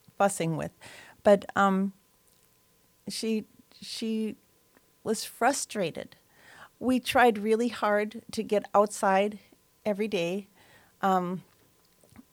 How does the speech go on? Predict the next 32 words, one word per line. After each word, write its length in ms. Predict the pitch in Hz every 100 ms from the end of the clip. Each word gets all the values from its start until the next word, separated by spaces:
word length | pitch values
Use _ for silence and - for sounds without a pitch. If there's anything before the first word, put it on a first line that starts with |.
| -
she 240 | - 208
would 140 | 190
be 120 | 175 190
in 120 | 196
her, 260 | 196 202 -
well, 240 | 214 190 226
her 120 | - 269
walker 640 | 226 175 180 247 302 349 -
until 380 | 220 202 214 196
the 160 | 180
last, 520 | 190 180 175 185 - - _ _ _ _ _ _ -
mm, 320 | 214 208 202 185 -
maybe 500 | 202 196 196 190 180 -
year 220 | 185 185
and 100 | 170
a 40 |
half, 540 | 175 202 185 214 - - _ _ _ _ -
and 180 | 208
we 120 | 208 196
would 120 | 190
go 160 | 190
for 200 | 196 202
walks. 360 | 208 180 165 -
She 140 | -
would 160 | 277 359
walk 360 | 196 175 185 - - -
about 280 | 185 175 175
a 40 |
mile. 520 | 180 156 156 165 269 - _ - - _ -
Um, 360 | 196 190 180 185 - - -
and 140 | 208
then 280 | 202 214 214